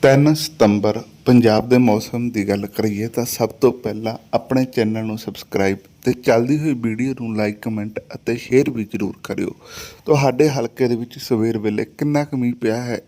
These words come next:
ਇਹ ਵੀ ਜ਼ਰੂਰ ਕੁਮੈਂਟ ਬਾਕਸ ਵਿੱਚ ਲਿਖਿਓ, ਕਿਉਂਕਿ ਸਵੇਰ ਵੇਲੇ ਪੰਜਾਬ ਦੇ ਕਈ ਹਿੱਸਿਆਂ ਦੇ ਵਿੱਚ ਤਕੜੇ ਮੀਂਹ ਦੀਆਂ ਕਾਰਵਾਈਆਂ ਦੇਖਣ ਨੂੰ ਮਿਲ ਰਹੀਆਂ ਨੇ, ਖਾਸ ਕਰਕੇ ਸੰਗਰੂਰ, ਮਲੇਰਕੋਟਲਾ, ਪਟਿਆਲਾ, ਲੁਧਿਆਣਾ,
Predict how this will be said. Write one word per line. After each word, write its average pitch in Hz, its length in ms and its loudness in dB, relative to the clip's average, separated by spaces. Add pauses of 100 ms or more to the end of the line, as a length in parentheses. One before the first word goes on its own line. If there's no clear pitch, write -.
ਇਹ 123 100 2
ਵੀ 143 140 -2
ਜ਼ਰੂਰ 117 440 -4
ਕੁਮੈਂਟ 113 340 -6
ਬਾਕਸ 104 320 -6
ਵਿੱਚ 101 220 -12
ਲਿਖਿਓ, - 320 -12 (480)
ਕਿਉਂਕਿ 156 400 2
ਸਵੇਰ 127 360 2
ਵੇਲੇ 117 280 -2
ਪੰਜਾਬ 113 520 -2
ਦੇ 117 120 -2 (240)
ਕਈ 151 300 0
ਹਿੱਸਿਆਂ 127 400 -6
ਦੇ 104 140 -2
ਵਿੱਚ 98 300 -6 (840)
ਤਕੜੇ 139 360 0
ਮੀਂਹ 123 220 0
ਦੀਆਂ 120 220 -4
ਕਾਰਵਾਈਆਂ 104 600 -8
ਦੇਖਣ 104 380 -14
ਨੂੰ 110 120 -14
ਮਿਲ 107 200 -12
ਰਹੀਆਂ 113 340 -12
ਨੇ, 120 120 -12
ਖਾਸ 107 380 -12
ਕਰਕੇ 113 500 -14 (600)
ਸੰਗਰੂਰ, 120 560 -6 (220)
ਮਲੇਰਕੋਟਲਾ, 113 920 -4 (100)
ਪਟਿਆਲਾ, 107 720 -4 (220)
ਲੁਧਿਆਣਾ, 107 640 -4